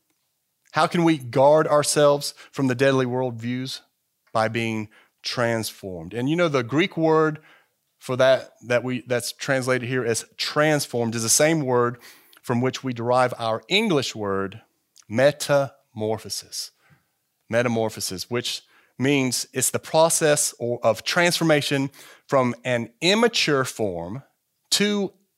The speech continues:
an adult form in two or more distinct stages.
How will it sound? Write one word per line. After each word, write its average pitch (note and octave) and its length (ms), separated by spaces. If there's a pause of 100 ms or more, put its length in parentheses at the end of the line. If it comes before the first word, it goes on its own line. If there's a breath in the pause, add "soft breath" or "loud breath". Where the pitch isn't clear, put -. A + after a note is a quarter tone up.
an D3 160
adult F#3+ 480
form B2+ 500
in C#3 280
two G3 300
or D#3+ 140
more D#3 380 (340 loud breath)
distinct E3 800 (300 soft breath)
stages. A#2 880